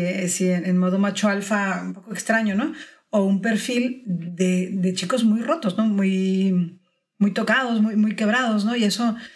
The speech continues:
pues, crea dinámicas muy complicadas, ¿no? De gestionar, en las cuales vivir y tal. No sé si una de las posibles causas que se han investigado,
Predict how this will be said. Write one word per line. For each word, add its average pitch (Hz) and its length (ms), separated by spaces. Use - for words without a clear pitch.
pues, 262 160
crea 226 220
dinámicas 233 440
muy 220 140
complicadas, 196 520
¿no? 214 100
De 202 80
gestionar, 190 520
en 214 80
las 185 140
cuales 202 240
vivir 196 200
y 190 60
tal. 185 260
No 226 140
sé 247 140
si 277 120
una 277 140
de 277 60
las 254 140
posibles 233 480
causas 220 420
que 196 140
se 196 180
han 202 240
investigado, 220 760